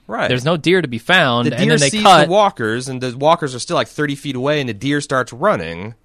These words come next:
Speaker 2: Right.
Speaker 1: No fucking way did these, like
Speaker 2: Yeah, no, it, it's ridiculous. Nobody bought this fake out, for one.
Speaker 1: Uh-huh.
Speaker 2: Um, this is yet another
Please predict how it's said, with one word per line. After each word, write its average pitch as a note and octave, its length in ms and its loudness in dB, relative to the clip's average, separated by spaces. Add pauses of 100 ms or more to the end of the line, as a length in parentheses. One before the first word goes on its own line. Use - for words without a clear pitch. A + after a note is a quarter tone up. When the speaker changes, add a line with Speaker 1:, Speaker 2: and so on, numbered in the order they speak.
Speaker 2:
Right. A#2 380 -2 (100)
Speaker 1:
No G3 160 0
fucking G3+ 440 -4
way G3+ 240 2
did D3+ 160 -6
these, D3 360 -8
like C3+ 360 -4 (540)
Speaker 2:
Yeah, D#3 360 2
no, F#3 180 2
it, G#3+ 240 0
it's - 260 -4
ridiculous. G#3+ 500 -4
Nobody G3 320 0
bought D#3 320 2
this D#3+ 160 -8
fake A2+ 280 -4
out, G#2 300 -6 (280)
for - 280 -6
one. G#2+ 480 -4 (100)
Speaker 1:
Uh-huh. A2+ 320 0
Speaker 2:
Um, A2+ 120 -8
this B2 180 -6
is A#2 160 -12
yet B2+ 180 0
another C3 500 0